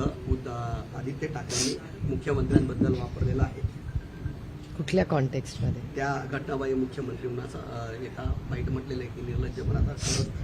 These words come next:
Speaker 1: असलेले मुख्यमंत्री.
Speaker 2: नाही, खरं तर हे दुर्दैव आहे की ज्या पद्धतीने घरं फोडा, पक्ष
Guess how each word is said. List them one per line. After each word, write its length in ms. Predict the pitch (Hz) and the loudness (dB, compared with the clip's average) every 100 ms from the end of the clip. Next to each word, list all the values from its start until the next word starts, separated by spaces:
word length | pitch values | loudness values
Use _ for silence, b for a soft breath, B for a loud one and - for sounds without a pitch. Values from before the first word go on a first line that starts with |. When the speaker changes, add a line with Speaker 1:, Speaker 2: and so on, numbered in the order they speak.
| - | 0
Speaker 1:
असलेले 300 | - - 131 | 0 2 0
मुख्यमंत्री. 580 | - - - - - - - - - - B B B - | 0 -2 -4 -4 -4 -4 -6 -8 -8 -6 B B B -2
Speaker 2:
नाही, 120 | 233 208 214 | 0 0 0
खरं 200 | 214 214 | 0 4
तर 120 | 226 220 | 6 6
हे 100 | 214 | 6
दुर्दैव 480 | 170 156 180 202 | 6 6 8 10
आहे 140 | 175 156 | 10 8
की 160 | 180 | 6
ज्या 180 | 156 190 | 4 4
पद्धतीने 640 | 185 156 131 170 180 175 180 | 6 4 6 6 6 6 6
घरं 300 | 143 165 185 | 10 12 12
फोडा, 480 | - 135 123 127 135 B B B - | 10 6 6 2 -2 B B B -2
पक्ष 280 | 165 - - | 0 4 6